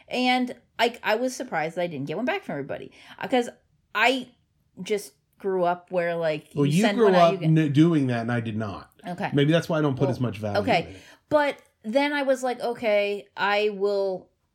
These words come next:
Speaker 1: I'll only send them the next year to people that sent me one because those are the people that wanna do it."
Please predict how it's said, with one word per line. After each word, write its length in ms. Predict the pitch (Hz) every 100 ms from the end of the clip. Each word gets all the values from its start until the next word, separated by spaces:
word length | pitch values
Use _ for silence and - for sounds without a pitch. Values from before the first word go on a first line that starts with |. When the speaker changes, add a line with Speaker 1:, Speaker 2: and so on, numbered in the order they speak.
| _
Speaker 1:
I'll 240 | 214 233 -
only 320 | 233 240 247
send 320 | 247 254 226
them 120 | 226 214
the 60 |
next 260 | 208 202 -
year 60 | 208
to 40 |
people 280 | 190 202 196
that 140 | 180 -
sent 260 | 202 175
me 140 | 190 196
one 240 | 170 160
because 300 | 170 185 180
those 160 | 180 175
are 20 |
the 80 | 170
people 240 | 160 160 165
that 120 | 139
wanna 200 | 147 151
do 180 | 254 262
it." 160 | 147